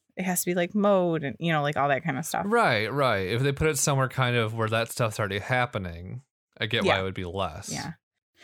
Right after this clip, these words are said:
Speaker 1: But it's also pointed out that there's no veterans parks in the city of Detroit, despite there being a large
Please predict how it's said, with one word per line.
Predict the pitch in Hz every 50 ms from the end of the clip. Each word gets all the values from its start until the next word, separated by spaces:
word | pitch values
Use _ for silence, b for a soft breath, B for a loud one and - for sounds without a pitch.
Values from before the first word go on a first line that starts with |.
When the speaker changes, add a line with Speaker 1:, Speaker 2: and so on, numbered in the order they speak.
| B B B B B B
Speaker 1:
But | 226 247
it's | 254 -
also | 294 302 294 359
pointed | - 320 302 285 269 233
out | 214 202 202
that | 202 196
there's | - 190 180 175
no | 190 175 175
veterans | 175 151 147 160 170 170 180 -
parks | - - 180 180 - -
in | 160 156
the | 147
city | - - 156 151 156
of | 165 170
Detroit, | - 175 - - 185 180 175 -
despite | 175 - - 151 147 147
there | 156 160
being | 156 165 151 151 151
a | 147 147
large | 143 147 147 147 147 147 - - - -